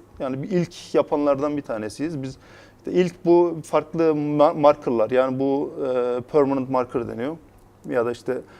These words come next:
üzerinden not alma kalemleri falan da çıkmıyor. Yani alkolle falan silsek bile çıkmıyor. Bu genelde bu ink şeyler, mürekkepler, e, hidrofobik, sıvı geçirmez malzemeler.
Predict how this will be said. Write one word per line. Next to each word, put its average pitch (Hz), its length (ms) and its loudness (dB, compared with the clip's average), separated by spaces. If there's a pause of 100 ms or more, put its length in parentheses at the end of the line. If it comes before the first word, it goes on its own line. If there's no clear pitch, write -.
(240)
üzerinden 147 580 4
not 151 200 4
alma 151 260 4
kalemleri 143 460 0
falan 135 340 0
da 104 60 -4
çıkmıyor. 117 560 -4
Yani 120 160 -2
alkolle 135 480 2
falan 131 280 -4
silsek 127 460 -8
bile 135 120 -4
çıkmıyor. 123 400 -6
Bu 135 100 -2
genelde 131 400 2
bu 147 140 0
ink 143 240 -2
şeyler, 131 420 -4
mürekkepler, 131 640 0
e, 208 180 -4
hidrofobik, 131 640 -4
sıvı 127 200 -6
geçirmez 120 400 -6
malzemeler. 110 600 -6